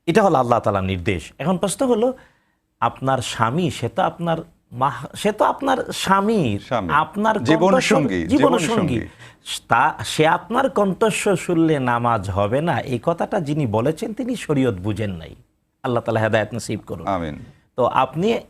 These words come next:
Speaker 1: আপনার যে বাস্তবতা, যে বিবরণ আপনি দিলেন, আপনার স্বামী দোয়া পারেন না, তাই আপনি জুড়ে জুড়ে পড়েছেন,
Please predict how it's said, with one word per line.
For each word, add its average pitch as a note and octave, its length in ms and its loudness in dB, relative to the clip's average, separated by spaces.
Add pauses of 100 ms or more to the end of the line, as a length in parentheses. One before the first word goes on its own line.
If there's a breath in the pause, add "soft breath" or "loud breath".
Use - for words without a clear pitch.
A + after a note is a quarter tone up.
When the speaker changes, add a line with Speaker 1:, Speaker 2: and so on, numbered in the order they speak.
(140)
Speaker 1:
আপনার A2+ 480 -2
যে A2 120 0
বাস্তবতা, A#2 600 0
যে G#2+ 200 0
বিবরণ G#2 420 0
আপনি G2 320 -2
দিলেন, B2 300 -2
আপনার A2+ 260 -4
স্বামী A2+ 340 -6
দোয়া G2+ 300 0
পারেন G2 380 -2
না, A2+ 260 -6
তাই A2 280 -6
আপনি G#2 300 -4
জুড়ে G2 260 -2
জুড়ে F#2+ 220 -2
পড়েছেন, A#2 500 -2